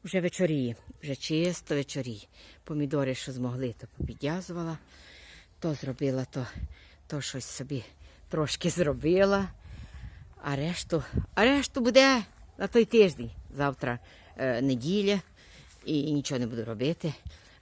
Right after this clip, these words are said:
А то все буде на другий тиждень. О, тут підв'язали. Бачите, ця гортензія підноситься, слава Богу, слава Богу. Думала, що я її викину, що з неї нічого не буде.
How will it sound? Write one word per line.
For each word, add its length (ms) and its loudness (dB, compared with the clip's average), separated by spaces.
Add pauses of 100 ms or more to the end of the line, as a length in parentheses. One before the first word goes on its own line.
(160)
А 300 -6
то 80 -4
все 300 -8 (160)
буде 260 -8 (380)
на 100 -4
другий 420 -6
тиждень. 360 -10 (720)
О, 60 -8 (880)
тут 160 -14
підв'язали. 800 -4 (540)
Бачите, 400 -2
ця 180 -8
гортензія 680 -2
підноситься, 800 -4
слава 360 2
Богу, 420 0
слава 320 0
Богу. 200 0
Думала, 300 0
що 160 -6
я 180 2
її 180 0
викину, 340 -4
що 140 -10
з 60 -14
неї 180 -2
нічого 260 -6
не 80 -8
буде. 160 -14